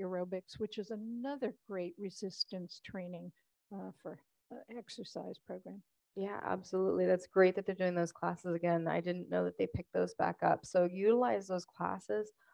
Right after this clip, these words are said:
Speaker 2: Water can be wonderful resistance. The faster you move in the water, the better the resistance gets. You get more turbulence. So you can, if you wanna walk but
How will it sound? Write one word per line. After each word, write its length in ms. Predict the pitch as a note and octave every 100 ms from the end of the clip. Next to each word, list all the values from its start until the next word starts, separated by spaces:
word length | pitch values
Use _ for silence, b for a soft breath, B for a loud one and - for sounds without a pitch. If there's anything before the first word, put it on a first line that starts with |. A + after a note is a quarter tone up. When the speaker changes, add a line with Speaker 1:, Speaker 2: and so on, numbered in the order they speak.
| b
Speaker 2:
Water 320 | E3+ F3 F#3 F#3+
can 140 | F#3+ F#3+
be 140 | F#3
wonderful 640 | F3 E3+ F3+ F#3 F#3 F#3 F#3
resistance. 720 | F#3 F3 F3+ - A3 A#3 A3+ B B -
The 80 | - -
faster 320 | - E4 -
you 160 | A#3+ G#3+
move 220 | G#3 G#3+
in 80 | A3
the 100 | F#3+
water, 460 | F3+ G3+ D4 F4 - b b b _ -
the 80 | E3+ -
better 320 | - G3 G3+ G3+
the 300 | G3 - - F#3
resistance 640 | F#3+ F3+ F3+ - F3+ F3
gets. 260 | F3 E3 -
You 60 |
get 160 | F3+ -
more 160 | F3
turbulence. 640 | F3 - G#3 F#3+ B2 F2 -
So 80 | F3
you 160 | F3
can, 300 | E3+ F#3 E3+ - -
if 180 | F#3 -
you 100 | F3
wanna 300 | F3 F#3+ F3
walk 380 | E3+ F3 F#3+
but 100 | -